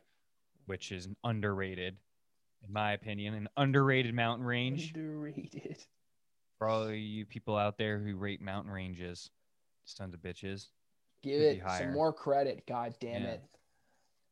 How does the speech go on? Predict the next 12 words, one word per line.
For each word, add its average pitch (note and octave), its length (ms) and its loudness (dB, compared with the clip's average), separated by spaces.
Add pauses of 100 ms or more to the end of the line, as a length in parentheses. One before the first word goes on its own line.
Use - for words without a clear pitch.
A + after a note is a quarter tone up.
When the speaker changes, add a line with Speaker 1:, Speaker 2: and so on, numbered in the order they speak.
(420)
Speaker 1:
It's - 60 -6
always A#2+ 240 2
sitting B2 240 -2
around A2+ 240 -2
seventh. G2 420 -2
I C#3 220 8
think B2+ 240 2
it's - 160 -8
third, A2+ 340 4 (460)
behind A2 360 -2
the G#2+ 100 0
Alps, G#2 460 0